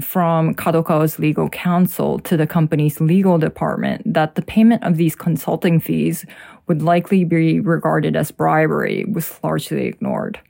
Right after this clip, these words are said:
The overriding theme was a sort of reverence and fear toward the chairman that ultimately resulted in rubber stamping anything he wanted.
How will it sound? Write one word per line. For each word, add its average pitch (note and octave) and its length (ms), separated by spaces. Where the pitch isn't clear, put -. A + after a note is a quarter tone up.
The E3+ 380
overriding A3 640
theme E3 400
was D#3 180
a D3+ 40
sort F3+ 260
of D#3 260
reverence - 680
and D#3 280
fear F3+ 380
toward D#3+ 340
the D3+ 80
chairman D#3 580
that D#3+ 340
ultimately G#3 560
resulted E3 640
in D#3 240
rubber D#3 280
stamping - 720
anything D#3 380
he D3 120
wanted. - 440